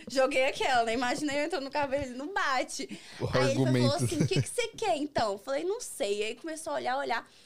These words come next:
Speaker 1: Aí eu vi esse Honda. E ele tava dentro da concessionária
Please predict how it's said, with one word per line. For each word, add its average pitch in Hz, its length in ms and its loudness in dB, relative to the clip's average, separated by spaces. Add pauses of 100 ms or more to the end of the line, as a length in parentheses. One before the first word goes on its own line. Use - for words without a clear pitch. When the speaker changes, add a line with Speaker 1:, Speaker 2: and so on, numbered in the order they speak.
(120)
Speaker 1:
Aí - 100 -2
eu 285 80 2
vi 247 80 -6
esse 277 200 -8
Honda. 240 440 -6 (800)
E 262 540 -6 (480)
ele 269 180 -4
tava 262 340 -2
dentro 302 320 -4
da 330 80 -2
concessionária 254 960 -6